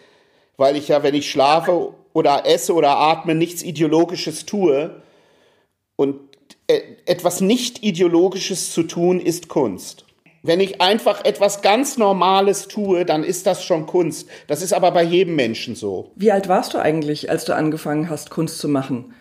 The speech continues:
Speaker 2: Fing das mit der Geburt an?
Speaker 1: Ja, vorgeburtlich habe ich irgendwann Kunst gemacht. Ähm, ich habe das nur nicht gemerkt, dass es Kunst ist. Also die Bezeichnung war mir nicht so klar.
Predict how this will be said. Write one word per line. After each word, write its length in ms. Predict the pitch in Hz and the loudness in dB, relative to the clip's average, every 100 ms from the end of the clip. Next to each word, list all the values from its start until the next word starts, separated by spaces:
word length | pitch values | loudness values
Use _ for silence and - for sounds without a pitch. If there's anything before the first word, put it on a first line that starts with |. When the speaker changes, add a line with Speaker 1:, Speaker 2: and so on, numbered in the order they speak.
| _ | _
Speaker 2:
Fing 200 | - 175 | -4 0
das 180 | 175 175 | 0 0
mit 100 | 160 | -2
der 100 | 147 | -2
Geburt 400 | 135 135 175 - | 0 0 0 -2
an? 380 | 214 254 320 - _ _ _ | -2 -2 -2 -8 _ _ _
Speaker 1:
Ja, 300 | - 131 - | -2 0 -2
vorgeburtlich 960 | - - 254 254 175 196 208 208 190 185 | -4 2 2 2 -2 0 0 0 -6 0
habe 160 | 190 175 | 0 0
ich 120 | 175 | 0
irgendwann 440 | 190 185 170 160 | 0 0 0 0
Kunst 380 | 160 196 285 - | 0 -2 -2 -4
gemacht. 520 | 208 214 247 - - _ - - - _ - | -2 0 -2 -6 -18 _ -20 -20 -20 _ 2
Ähm, 480 | 175 175 180 180 180 | 4 4 2 -4 -6
ich 140 | 170 | -2
habe 120 | 196 | -2
das 160 | 202 196 | -2 -2
nur 100 | 196 | 0
nicht 180 | 196 - | 0 -2
gemerkt, 600 | 180 165 180 202 202 - | -2 2 2 2 0 -2
dass 160 | 165 | -2
es 160 | 175 - | -2 -4
Kunst 340 | 202 170 - | -2 -2 -4
ist. 240 | 202 220 - | -4 -2 -2
Also 200 | 147 139 | -2 -4
die 100 | 143 | -6
Bezeichnung 640 | 147 - 190 196 165 131 | -6 0 0 0 -2 0
war 160 | 120 120 | 0 0
mir 120 | 117 | -2
nicht 220 | 113 - | -4 -6
so 120 | 135 | -8
klar. 540 | 113 117 110 123 190 | -6 -2 -2 -2 -4